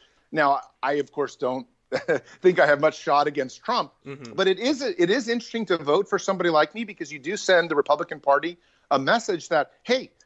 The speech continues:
Speaker 1: we might be able to incorporate some brand new ideas into our platform. It doesn't always have to be so old school. And that's really what my platform is about, is trying to get the Republican Party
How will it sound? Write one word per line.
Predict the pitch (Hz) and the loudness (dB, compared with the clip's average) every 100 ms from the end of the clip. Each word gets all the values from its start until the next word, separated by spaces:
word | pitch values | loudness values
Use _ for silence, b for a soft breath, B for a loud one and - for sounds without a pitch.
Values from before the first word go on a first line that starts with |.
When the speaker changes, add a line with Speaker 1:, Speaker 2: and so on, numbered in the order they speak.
| - | -8
Speaker 1:
we | 151 | -6
might | 151 226 220 | -2 -4 -2
be | |
able | 170 160 | -6 -4
to | 165 | -8
incorporate | 143 147 147 160 175 | -4 -2 -2 -2 -6
some | - 151 120 | -6 -8 -2
brand | 120 131 | -2 -2
new | 160 165 | 0 0
ideas | 160 143 254 277 135 | -2 -2 -2 0 -2
into | 131 131 | -6 0
our | 127 | 0
platform. | - 147 - - 135 | 2 0 0 -2 -4
It | 131 | -2
doesn't | 170 185 - | -4 -2 2
always | 160 190 175 | 4 4 2
have | 156 156 - | -2 -4 -6
to | |
be | 147 147 135 b b | -2 -2 -2 b b
so | - 160 | 0 2
old | 139 165 233 | 4 2 2
school. | - 139 101 - b b | -4 -2 -2 -4 b b
And | 160 185 | -2 2
that's | 254 - | 0 0
really | 233 214 | 0 2
what | 196 156 | 2 2
my | 165 | 0
platform | 220 151 139 - 147 | 2 2 0 0 -8
is | 139 127 | -8 -4
about, | 135 220 127 | -2 -2 -4
is | - | -10
trying | - 151 208 208 | -8 -4 -4 -4
to | 170 | -4
get | 160 | -6
the | 151 | -4
Republican | 143 131 139 170 170 | -6 -2 -4 -4 -8
Party | - 131 131 | 0 2 0